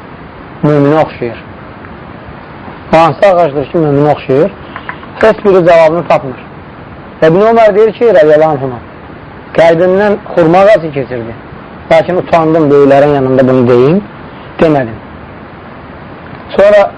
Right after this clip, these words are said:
atamla çıxıb getdikdə atama dedim ki, bəs xurma ağacı fikirləşirdim. Peyğəmbər sallallahu əleyhi və səlləm də təsdiq edir. Deyir ki, o xurma ağacıdır. Ömər də radiyallahu anh deyir ki, əgər qəlbindən keçirdisə,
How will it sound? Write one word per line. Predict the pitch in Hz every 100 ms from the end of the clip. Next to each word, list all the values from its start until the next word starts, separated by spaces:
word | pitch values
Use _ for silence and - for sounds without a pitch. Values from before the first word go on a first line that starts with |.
| -
atamla | 175 - 190 180 160
çıxıb | - 165 151
getdikdə | 151 143 120 180
atama | 156 156 160
dedim | 156 170
ki, | 160
bəs | 160 151 - - - - - - - - - - -
xurma | - - 165
ağacı | 170 143 131 120
fikirləşirdim. | - 127 113 127 143 175
Peyğəmbər | 170 165 180
sallallahu | 196 196
əleyhi | 180
və |
səlləm | 240 254 220
də | 151 - - - - - - - - - - -
təsdiq | 156 151 190 165
edir. | 139 139 123
Deyir | 160 175 175
ki, | 190 202 220
o | 180
xurma | - 143 151
ağacıdır. | 143 127 117 107 - - - - - - - - - - - -
Ömər | - 151 185
də | 165
radiyallahu | 170 160 165 175 165
anh | 151
deyir | 160 160
ki, | 165
əgər | 147 147
qəlbindən | 147 143 147 165
keçirdisə, | 151 135 208 226 190 143